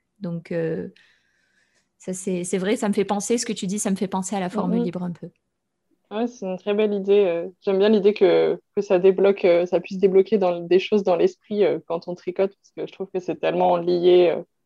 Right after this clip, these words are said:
Speaker 2: enfin, ce qu'on va fabriquer, euh, de nos mains et finalement comment on va se sentir à l'intérieur. Donc, euh, c'est une belle idée. Moi, j'ai tendance à recommander, euh, aux gens des, d'avoir un projet, un projet réconfort. Enfin, moi, personnellement, quand je
Speaker 1: Mm.
Speaker 2: me sens bloquée créativement,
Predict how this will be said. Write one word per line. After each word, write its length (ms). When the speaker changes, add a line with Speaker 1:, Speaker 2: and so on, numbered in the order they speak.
Speaker 2:
enfin, 240
ce 100
qu'on 140
va 180
fabriquer, 600
euh, 180
de 160
nos 120
mains 340
et 400
finalement 280
comment 260
on 40
va 100
se 100
sentir 300
à 60
l'intérieur. 640
Donc, 180
euh, 120
c'est 60
une 180
belle 140
idée. 180
Moi, 120
j'ai 160
tendance 280
à 120
recommander, 560
euh, 280
aux 100
gens 180
des, 360
d'avoir 320
un 100
projet, 880
un 100
projet 280
réconfort. 460
Enfin, 140
moi, 160
personnellement, 500
quand 160
je 180
Speaker 1:
Mm. 60
Speaker 2:
me 60
sens 200
bloquée 320
créativement, 720